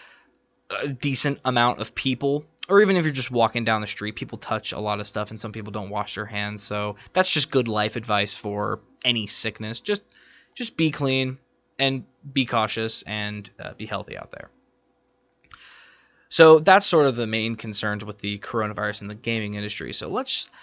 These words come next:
stray off of that sad and depressing subject and talk about something good and positive from the gaming industry this past week.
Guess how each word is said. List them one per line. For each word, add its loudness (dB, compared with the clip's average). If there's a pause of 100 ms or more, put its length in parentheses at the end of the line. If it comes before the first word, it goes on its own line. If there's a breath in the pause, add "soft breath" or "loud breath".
(160 loud breath)
stray 8
off 12
of 0
that 8
sad 2
and -2
depressing -2
subject -2
and -6
talk 0
about 2
something -2 (200)
good 12
and 0
positive 2
from -12
the -8
gaming -2
industry -6
this -6
past -2
week. -16